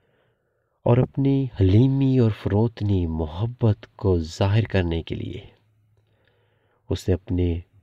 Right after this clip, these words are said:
बालों से यसु के पांव पोंछे। ये एक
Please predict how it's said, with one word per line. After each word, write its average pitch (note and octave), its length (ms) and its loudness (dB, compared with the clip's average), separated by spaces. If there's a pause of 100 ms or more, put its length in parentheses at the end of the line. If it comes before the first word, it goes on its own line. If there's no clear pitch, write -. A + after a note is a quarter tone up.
बालों F#2+ 400 0
से - 320 -12 (1400)
यसु F#2+ 420 -4
के E2+ 120 -2 (300)
पांव F#2 420 -2 (120)
पोंछे। - 520 -8 (2500)
ये C#3 120 0
एक - 160 -6